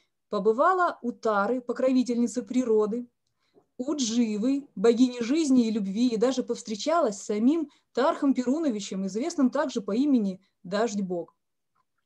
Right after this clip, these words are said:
В итоге у Настеньки от божественного семейства, кроме путемерного клубочка,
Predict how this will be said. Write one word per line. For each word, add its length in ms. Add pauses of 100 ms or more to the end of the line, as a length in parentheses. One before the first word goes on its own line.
(300)
В 120
итоге 360
у 100
Настеньки 520
от 220
божественного 580
семейства, 500
кроме 300
путемерного 680
клубочка, 640